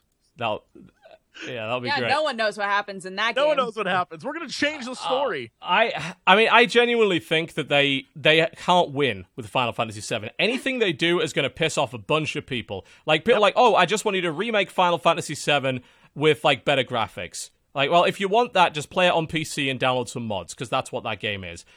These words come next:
Speaker 1: And then there were people who are like, "No, Final Fantasy seven had some problems. You know, I want them to change the battle system. I want them to maybe make some additions and changes to the story." Like, do, do, what, what do people want? Everyone has a different opinion of what they want out of a remake of Final Fantasy seven.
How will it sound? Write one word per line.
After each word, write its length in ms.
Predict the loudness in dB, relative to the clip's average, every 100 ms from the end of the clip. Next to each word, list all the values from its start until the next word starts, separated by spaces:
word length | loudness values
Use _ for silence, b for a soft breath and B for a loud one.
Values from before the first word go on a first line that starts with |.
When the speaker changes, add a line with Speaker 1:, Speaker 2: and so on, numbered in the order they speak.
| b b _ -2
Speaker 1:
And 120 | 0
then 120 | 4 4
there 80 |
were 60 | 2
people 240 | 0 0
who 60 | 2
are 20 |
like, 240 | 4 2 0
"No, 180 | 0 2
Final 240 | 2 2
Fantasy 260 | 0 -4 -4
seven 220 | -2 -2
had 140 | -4
some 100 | -6
problems. 580 | -4 0 0 0 -2 -4
You 60 | -4
know, 80 |
I 120 | -2 0
want 180 | -2
them 100 | -4
to 160 | -6 -6
change 320 | -4 -4 -6
the 80 | -4
battle 240 | -2 -2
system. 340 | -4 -8 -8 -6
I 20 |
want 200 | -4 -4
them 80 | -6
to 160 | -6 -4
maybe 220 | -4 -6
make 200 | -6 -8
some 120 | -10
additions 420 | -10 -8 -8 -10
and 100 | -12
changes 340 | -8 -8 -8 -14
to 60 |
the 80 | -16
story." 580 | -12 -4 -2 0 -2 -4 B B B
Like, 240 | -4 -4 -4
do, 100 | -12
do, 260 | -14 -12
what, 260 | -6 -6 -6 _
what 300 | -6 4 4
do 120 | 4
people 260 | -4 -2 -2
want? 300 | 2 2 2
Everyone 380 | 2 0 2 2
has 160 | 2 0
a 40 |
different 260 | -4 -6 -8
opinion 400 | -6 -8 -8 -12 -8
of 140 | -4
what 160 | -2 0
they 80 | 0
want 240 | 0 -2
out 160 | 0 -2
of 80 | -2
a 60 |
remake 400 | -4 -2 -2 -4
of 80 | -6
Final 180 | -6 -6
Fantasy 320 | -6 -10 -12
seven. 340 | -10 -10 -10